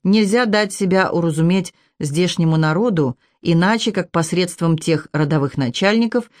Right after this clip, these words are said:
и духовных особ, которые давно уже пользуются уважением и доверием, присвоенным их званием. Шостакович, страница сто шестнадцатая.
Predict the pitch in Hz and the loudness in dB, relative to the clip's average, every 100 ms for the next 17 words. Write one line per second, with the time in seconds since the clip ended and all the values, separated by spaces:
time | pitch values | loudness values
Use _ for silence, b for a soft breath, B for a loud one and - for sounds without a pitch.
0 | b b 190 175 202 262 269 247 240 - | b b -2 0 0 0 0 0 0 -2
1 | - 170 160 - 151 156 151 143 135 131 | -2 -2 -2 -2 -4 0 0 0 0 0
2 | 202 240 220 214 214 190 185 185 160 147 | 0 0 0 0 0 0 -2 0 0 0
3 | 151 156 147 143 139 120 127 156 233 233 | 2 2 2 0 -2 -2 -2 0 2 0
4 | 214 214 B B - 294 - 165 180 233 | 0 -4 B B 0 0 0 0 2 2
5 | 247 247 254 247 _ _ _ 175 185 202 | 2 2 2 0 _ _ _ -2 0 -2
6 | - _ 135 147 143 135 139 135 131 _ | -10 _ -4 0 0 2 0 0 -4 _
7 | _ _ _ - 156 - 135 220 269 262 | _ _ _ -8 -6 -4 -2 0 -2 -4
8 | b b - - 147 143 196 - 226 - | b b -18 -8 -2 0 -2 -2 -4 -4
9 | - - 185 - 156 135 127 - - - | -10 -6 -6 -6 -8 -6 -8 -10 -14 -12
10 | - | -12